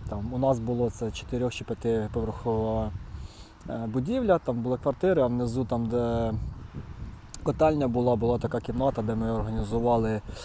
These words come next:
е, тренажерний зал. Я туди ходив самий менший, мабуть, з усіх. За мене там були хлопці на три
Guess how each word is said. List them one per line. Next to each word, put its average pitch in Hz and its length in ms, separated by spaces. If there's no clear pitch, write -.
е, 110 280
тренажерний 117 600
зал. 110 300
Я 123 140
туди 120 220
ходив 117 340
самий 120 300
менший, 131 520
мабуть, 117 280
з 110 80
усіх. 131 480
За 113 120
мене 110 240
там 113 220
були 113 220
хлопці 113 420
на 107 160
три 113 380